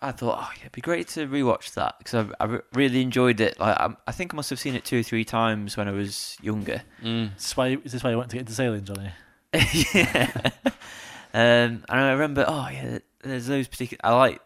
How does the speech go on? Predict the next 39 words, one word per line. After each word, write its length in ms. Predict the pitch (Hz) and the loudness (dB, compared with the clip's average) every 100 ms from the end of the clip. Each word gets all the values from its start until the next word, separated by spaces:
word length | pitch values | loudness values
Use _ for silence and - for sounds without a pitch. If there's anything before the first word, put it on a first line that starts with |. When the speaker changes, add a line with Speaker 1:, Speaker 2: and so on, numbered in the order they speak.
| - | 0
Speaker 1:
the 140 | 131 | 4
guy 300 | 147 147 147 | 6 8 8
in 340 | 147 117 120 120 | 6 2 -2 -2
the 60 | |
boat 420 | 107 120 117 110 - | 4 6 6 2 -4
in 340 | 107 113 110 110 | -4 -2 -2 0
the 460 | 110 107 104 95 | 0 2 0 -2
oil 220 | - 117 113 | 0 0 0
tanker 380 | - 62 - - - - - | -6 -10 -12 -14 -18 -20 -12
is 160 | - 104 | -6 -4
something 320 | 113 101 101 | -6 -8 -6
that 260 | 101 85 - _ | -4 -4 -8 _
I 60 | - | -14
kind 240 | - 104 | -6 -4
of 100 | 104 - - - _ _ _ _ - | -6 -10 -20 -20 _ _ _ _ -4
think 260 | 123 110 | -4 -2
about, 420 | - 104 101 - 127 | 4 6 6 0 4
not 220 | 135 - | 4 6
on 100 | 117 | 2
a 20 | |
regular 320 | 110 127 113 92 | 4 4 4 0
basis, 360 | 78 90 98 | -4 -4 -6
but 160 | - 104 | -2 0
it'll 240 | 104 107 104 | 2 0 -2
come 180 | - | -6
into 220 | 104 98 104 | -6 -4 -4
my 60 | |
mind 260 | 104 107 104 | 0 0 0
every 160 | 95 98 | -2 -6
now 120 | - | -10
and 80 | - | -10
again. 160 | - | -10
I 20 | - | -10
think, 260 | - 101 - | -12 -12 -6
"Oh, 140 | 190 | -6
okay, 220 | 143 - - | -6 -10 -10
yeah, 140 | 214 | -6
there's 160 | 202 143 | -4 -6
some 240 | - 107 | -6 -8